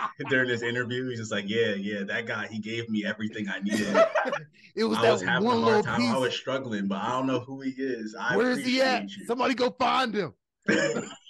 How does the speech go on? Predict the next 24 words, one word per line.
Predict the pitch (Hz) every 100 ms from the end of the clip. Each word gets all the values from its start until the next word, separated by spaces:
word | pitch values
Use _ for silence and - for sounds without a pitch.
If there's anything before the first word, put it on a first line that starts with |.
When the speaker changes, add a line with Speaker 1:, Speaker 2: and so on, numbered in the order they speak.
| - 392 392 - 320
Speaker 2:
No, | 208 208
it's | 202
like, | 214 190 170
it's | 196
like, | 196 190 165
you | 180
know | 202
how | 196
you | 190 180
be, | 175 165 - -
uh, | 165 156 151 143 143
when | 143 151
you | 151
play | 165 175
a | 151
ba-, | 170 - - -
<laughs> | - -
when | 160
you | 180
see | 208
somebody | 175 190 185
playing | 185 190 165
basketball | 156 185 190 202 170 190 190 175 175 - -
out-, | -